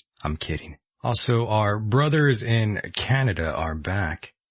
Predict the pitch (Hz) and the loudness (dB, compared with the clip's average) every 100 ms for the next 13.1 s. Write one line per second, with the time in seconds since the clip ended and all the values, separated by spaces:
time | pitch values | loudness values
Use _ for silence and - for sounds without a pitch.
0 | _ 80 85 - 101 98 92 85 80 78 | _ -6 -6 -6 -4 -2 0 -2 -2 -4
1 | - 98 95 113 104 113 98 92 98 101 | -4 -2 2 2 2 0 2 2 2 2
2 | 107 87 104 120 147 92 76 73 - 101 | 0 0 -2 0 0 -2 -2 -6 -6 -4
3 | 107 113 113 147 - 147 107 107 101 - | -2 -2 0 -2 2 2 4 4 2 0
4 | - 175 107 82 80 110 - 113 165 139 | 0 0 0 0 0 0 -2 -2 0 -2
5 | - 208 190 - 170 147 98 139 160 127 | -2 -4 -4 -4 0 0 2 0 2 2
6 | 107 98 87 92 87 80 80 - 104 92 | 2 0 -2 -2 -2 -4 -6 -10 -8 -2
7 | 98 101 120 120 113 - - - - 131 | 0 2 2 2 0 -4 -12 -6 -4 0
8 | 127 92 78 78 76 101 90 82 80 78 | 0 0 -2 -6 -2 -2 0 -2 -4 -4
9 | - 90 - 82 92 90 85 - _ _ | -6 -6 -6 -4 -2 0 -2 -8 _ _
10 | _ 123 117 127 - - 156 226 147 78 | _ -2 2 0 0 -4 -2 0 -2 -2
11 | 76 135 80 - _ _ - 92 87 92 | 0 -2 -2 -8 _ _ -6 -4 0 0
12 | 101 110 101 113 90 87 104 143 95 73 | 2 2 4 2 2 2 4 4 2 -2